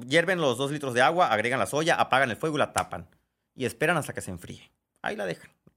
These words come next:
Pueden hacer eso en la noche y en la mañana siguiente ya va a estar fría, bueno, si es que no viven en, en algún lugar cálido. Cuando la soya ya está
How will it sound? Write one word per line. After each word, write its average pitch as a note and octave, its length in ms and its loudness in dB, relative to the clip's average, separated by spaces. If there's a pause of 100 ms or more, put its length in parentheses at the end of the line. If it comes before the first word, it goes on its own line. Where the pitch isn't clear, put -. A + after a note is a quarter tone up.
(140)
Pueden D3 160 -4
hacer C3 160 -4
eso B2+ 280 -2
en G2+ 120 -4
la F2+ 120 -2
noche D3 360 -4
y A2 120 -8
en F#2 80 -6
la F2+ 60 -4
mañana G2 280 -6
siguiente A#2 280 -10
ya F#2+ 80 -4
va F#2+ 60 -6
a - 20 -16
estar G2 280 -2 (380)
fría, G#2 320 0
bueno, F2 320 -8 (120)
si G2 80 -10
es F#2 120 -8
que G#2 80 -10
no G2 80 -6
viven G2 420 -6 (400)
en, F2+ 400 -8
en F2 160 -6
algún F2 200 -8
lugar F#2 220 0
cálido. D3+ 300 2 (1160)
Cuando F3 220 6
la E3 80 6
soya C4+ 300 6
ya B3 140 6
está G3 720 6